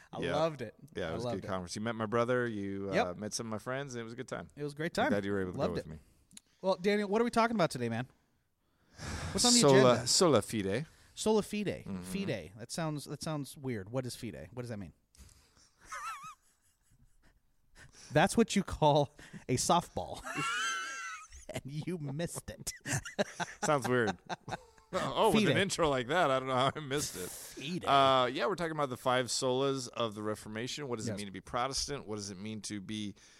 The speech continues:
Speaker 2: in the line of Reformed theology? Uh, we've talked about, uh, sola scriptura. We've talked about solus Christus,
Speaker 1: Mm.
Speaker 2: sola gratia. So f-,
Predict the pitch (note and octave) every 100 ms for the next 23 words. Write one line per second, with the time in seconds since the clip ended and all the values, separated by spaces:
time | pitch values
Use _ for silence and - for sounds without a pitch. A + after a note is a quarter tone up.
0 | - _ _ A#2+ A#2 G#2 G#2 G#2+ A2+ G#2+
1 | F#2+ F2+ F#2+ - A2+ F#2+ G#2 G2 G2 D2+
2 | F2 G#2+ - - _ _ _ - F#2 F#2+
3 | F#2+ - G#2 - F#2 F#2+ F#2 F2+ F2 -
4 | - - - - F#2 E2+ F2 - A2 G2+
5 | - G2+ - C#3+ C#3 C#3 B2+ G2 - F2+
6 | - E2+ E2 - F#2+ F#2+ F2 - C#3 C3+
7 | - C3+ C3 B2+ - A2 G#2 G#2 F2 E2+
8 | A2 A#2 B2 A2 - G2 F2+ D#2+ -